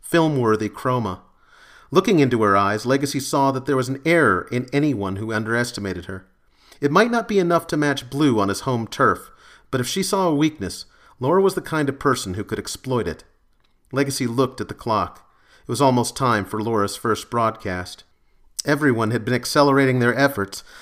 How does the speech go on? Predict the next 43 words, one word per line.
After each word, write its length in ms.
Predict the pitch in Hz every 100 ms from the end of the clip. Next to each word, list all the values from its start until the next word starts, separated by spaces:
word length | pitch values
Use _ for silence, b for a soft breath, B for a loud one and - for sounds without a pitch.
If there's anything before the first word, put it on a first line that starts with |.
| B
knowing 320 | 139 165 151
that 120 | 135
something 480 | - 160 165 120 107
had 180 | 120 120
to 60 |
happen 280 | 127 123 120
soon 420 | 107 - 143 98
if 100 | 98
they 160 | 117 113
had 120 | 110
any 240 | - 135 135
hope 340 | 151 143 -
of 140 | 101
avoiding 460 | 110 113 127 113 92
it. 180 | 90 - _ b b b b b
But 120 | -
he 160 | 131 143
knew 300 | 135 117 101
it 140 | 107
wouldn't. 400 | 113 104 95 - - _ _ b b b
He 120 | 147
knew 80 | 147
exactly 500 | 110 123 135 135 110
what 120 | 104
was 140 | 101
happening 400 | 117 101 104 101
in 100 | 101
the 60 | 98
lead-up 340 | 110 104 101 -
to 80 |
the 80 | 104
broadcast. 760 | 95 98 95 - 98 98 - - _ b b b
He 100 | 139
knew 140 | 127
everything 460 | 113 117 123 131 123
he 100 | 123
could 300 | 123 143 101
about 300 | 90 107 -
the 80 | 98
rules 460 | 107 120 101 95
and 120 | 95
the 60 | 101
rituals. 600 | 107 110 104 95 92 -